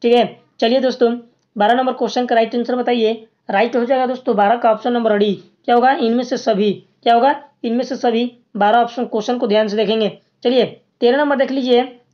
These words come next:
तेरह नंबर सारा का सारा question दोस्तों previous year question है, महत्वपूर्ण question है। तेरह नंबर देख लीजिए, सोलहवीं लोकसभा में महिलाओं को सदस्यों की संख्या कितनी थी? ये दोस्तों उन्नीस में,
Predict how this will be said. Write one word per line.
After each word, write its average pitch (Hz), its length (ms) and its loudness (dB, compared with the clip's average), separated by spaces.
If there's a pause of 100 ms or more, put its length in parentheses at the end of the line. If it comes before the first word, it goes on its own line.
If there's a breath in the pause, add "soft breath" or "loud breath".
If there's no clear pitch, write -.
तेरह 240 160 0
नंबर 294 180 0
सारा 247 320 2
का 269 100 -4
सारा 247 220 0
question 247 300 -4
दोस्तों 240 240 -4
previous 220 420 -4
year 220 140 0
question 214 320 -4
है, 220 160 2 (320 loud breath)
महत्वपूर्ण 220 500 -4
question 208 360 -2
है। 208 120 0 (380)
तेरह 214 140 0
नंबर 269 160 0
देख 240 140 -2
लीजिए, 240 320 2 (500 soft breath)
सोलहवीं 262 380 2
लोकसभा 262 440 2
में 233 160 0
महिलाओं 220 420 2
को 254 160 -2
सदस्यों 240 440 -4
की 247 160 -8
संख्या 233 340 -2
कितनी 233 360 -4
थी? 233 180 0 (400 soft breath)
ये 240 120 2
दोस्तों 254 360 0
उन्नीस 294 380 -4
में, 294 220 -6